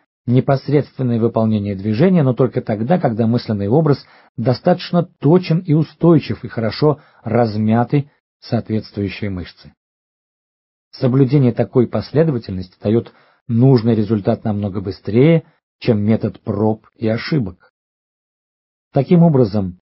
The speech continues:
овладение в спорте сложными автоматическими движениями возможно лишь при сочетании как физических, так и психических возможностей спортсмена.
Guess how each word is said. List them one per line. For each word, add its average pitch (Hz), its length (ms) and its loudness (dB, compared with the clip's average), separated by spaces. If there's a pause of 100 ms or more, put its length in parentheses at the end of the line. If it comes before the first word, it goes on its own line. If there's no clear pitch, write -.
(600)
овладение 139 640 2
в - 40 -8
спорте 143 380 -2
сложными 120 600 0
автоматическими 117 840 -2
движениями 110 800 0 (300)
возможно 147 420 2
лишь 147 300 0
при 135 380 4 (160)
сочетании 135 680 0
как 127 220 -4
физических, 123 880 -2 (440)
так 135 220 0
и 147 80 2
психических 151 880 -4
возможностей 110 680 0
спортсмена. 95 720 -8